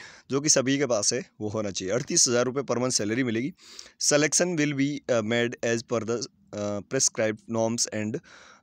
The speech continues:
requirement of the job। ओटीएडीए दिया नहीं जाएगा। Application must be submit online। आपको ऑफिशियल वेबसाइट इसकी है जो डब्ल्यू डब्ल्यू डब्ल्यू डॉट बेसिल डॉट कॉम पर जाना है और करियर सेक्शन पर जाकर रजिस्ट्रेशन कर देना है, वहीं से जो है आप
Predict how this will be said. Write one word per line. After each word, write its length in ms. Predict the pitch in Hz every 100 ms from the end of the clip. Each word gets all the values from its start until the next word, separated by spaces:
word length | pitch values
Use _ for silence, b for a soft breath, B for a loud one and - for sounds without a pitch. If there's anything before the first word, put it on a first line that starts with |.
| 98
requirement 640 | 110 123 113 110 113 107 104
of 100 | 117
the 80 |
job। 220 | 101 107 82 - b b 110
ओटीएडीए 560 | 120 131 131 135 131 139
दिया 200 | 127 131
नहीं 160 | 135
जाएगा। 280 | 131 131 139
Application 580 | 139 120 127 139 156 165 143
must 120 | 139
be 140 | 143 139
submit 200 | 120 131 127
online। 300 | 120 120 139 208 B B B -
आपको 300 | 123 - 143
ऑफिशियल 340 | 131 160 170
वेबसाइट 400 | 135 120 147 143
इसकी 220 | 139 -
है 140 | 120 123
जो 200 | 123 - B B -
डब्ल्यू 220 | 123 147
डब्ल्यू 240 | 156 127 127
डब्ल्यू 220 | 123 135
डॉट 180 | 143 139
बेसिल 380 | - 143 - 160
डॉट 240 | 127 123 117
कॉम 240 | 123 127
पर 140 | 120
जाना 240 | 107 110 123
है 200 | 127 165 B B B
और 120 | -
करियर 360 | 123 131 135 156
सेक्शन 440 | - 131 - 135
पर 160 | 135 127
जाकर 280 | 117 117 123
रजिस्ट्रेशन 520 | 113 127 - 123 127
कर 160 | 123 104
देना 240 | 107 123
है, 100 | 147
वहीं 200 | 127 120
से 180 | - 123
जो 140 | 110
है 120 | 110
आप 140 | 110